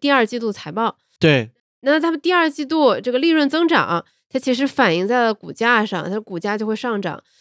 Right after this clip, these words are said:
Speaker 1: 由于它的利润增长，且看起来经营各方面基本面很不错，那么市场就给了一个很好的预期，
Speaker 2: 对。
Speaker 1: 然后推动了这个股价进一步上涨。
Speaker 2: 对，对，对。
Speaker 1: 那与此同时，我们也会看到一些公司，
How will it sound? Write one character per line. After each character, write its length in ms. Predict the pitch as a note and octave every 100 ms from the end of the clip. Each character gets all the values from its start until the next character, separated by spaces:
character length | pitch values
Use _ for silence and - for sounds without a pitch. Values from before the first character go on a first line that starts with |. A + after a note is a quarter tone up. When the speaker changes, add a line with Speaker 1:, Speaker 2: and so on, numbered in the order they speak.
| _ -
Speaker 1:
由 160 | C#4
于 80 | F4+
它 80 | F4
的 80 | E4+
利 100 | E4+
润 200 | E4 C#4+
增 220 | D#4 E4
长， 340 | D4+ E3+ D#3+
且 200 | G3 G#3+
看 300 | F#3 - D#4+
起 100 | C#4+
来 120 | G3 F3+
经 280 | - D#4
营 140 | C#4 C4+
各 140 | D#4+
方 200 | C#4+ D4
面 180 | D4 A3
基 120 | -
本 100 | D4
面 220 | G#3 C#4
很 160 | A#3+ E3+
不 140 | F3+
错， 340 | F3 - D4+ - _ _ _
那 80 | C#4+
么 100 | C#4+
市 260 | C#4 - C#4+
场 240 | A#3 E3
就 100 | A3+
给 160 | A#3 D#3
了 80 | E3+
一 60 |
个 60 | G#3+
很 180 | - A#3
好 160 | A3+
的 80 | F3+
预 160 | A#3 G#3+
期， 340 | - B3+ C#4 _ _
Speaker 2:
对。 120 | - E3+
Speaker 1:
然 80 |
后 40 | C3
推 140 | E4+
动 160 | F4+ E4
了 100 | C#4+
这 80 | D4
个 120 | C#4
股 140 | F#3+
价 180 | - A3
进 160 | - G#4+
一 40 | D4
步 120 | F3
上 200 | F3 D#3
涨。 200 | D3 -
Speaker 2:
对， 280 | - F3+ C#3
对， 300 | G#2+ B2+ A2+
对。 280 | A2 A#2+ A2 D4
Speaker 1:
那 200 | G4 F4
与 140 | C#4+
此 140 | D4+
同 200 | A3 G#3+
时， 120 | A#3+ B3
我 160 | G3+
们 120 | G3+
也 100 | B3
会 120 | E3+ F#3
看 220 | - C4+
到 120 | B3
一 40 |
些 100 | A#3
公 220 | A#3+ B3 B3+
司， 280 | B3+ B3+